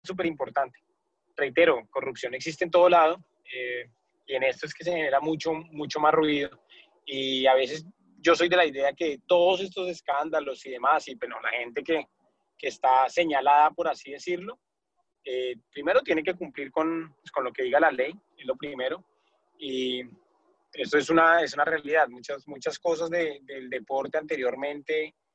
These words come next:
eh, no solo hablemos de corrupción, sino muchas cosas son tapadas, ¿no? Como que el poder del deporte puede ser mucho más fuerte y en nuestros países en Latinoamérica, lastimosamente,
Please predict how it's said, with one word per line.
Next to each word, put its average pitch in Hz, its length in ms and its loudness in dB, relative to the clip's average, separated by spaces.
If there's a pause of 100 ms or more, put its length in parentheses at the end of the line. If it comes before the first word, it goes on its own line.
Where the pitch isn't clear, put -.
(340)
eh, 139 400 -4
no 151 100 -8
solo 185 200 2
hablemos 202 260 4
de 208 80 0
corrupción, 151 460 -4
sino 170 160 -2
muchas 147 280 -6
cosas 175 420 0 (100)
son 165 300 -2
tapadas, 135 480 2
¿no? 202 220 -12
Como 139 260 -18
que 127 440 -10 (200)
el 151 100 -12
poder 143 300 0
del 175 120 2
deporte 156 360 -4
puede 156 160 -2
ser 156 120 0
mucho 165 220 -6
más 170 160 0
fuerte 175 360 0
y 185 40 -2
en 156 80 -6
nuestros 135 300 -12
países 127 240 0
en 156 80 -2
Latinoamérica, 147 580 0
lastimosamente, 151 960 -4